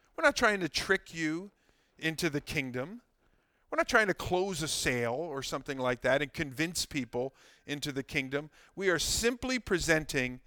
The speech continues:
that which we have already presented, or received, I should say. And then we leave the results to God." And I'll be honest with you, may I say, I am so grateful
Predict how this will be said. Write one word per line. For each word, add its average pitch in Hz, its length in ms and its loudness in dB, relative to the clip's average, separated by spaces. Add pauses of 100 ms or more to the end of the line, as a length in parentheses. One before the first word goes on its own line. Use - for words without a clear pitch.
(360)
that 165 240 10
which 175 240 -2
we 170 100 2
have 147 140 4
already 139 480 4
presented, 107 640 -10
or 120 180 0
received, 120 500 -2
I 107 100 -10
should - 240 -12
say. - 180 -8 (540)
And 151 140 -6
then 202 100 0
we 202 80 0
leave 175 300 0
the 214 80 -6
results 139 580 -2
to 165 160 -6
God." 190 380 -4 (960)
And 147 120 0
I'll 190 120 4
be 190 100 -2
honest 202 300 0
with 131 120 -4
you, 131 80 -4
may 160 180 -4
I 151 60 -2
say, 143 320 0
I 165 140 -6
am 131 200 -8
so 196 260 -6
grateful 131 680 -6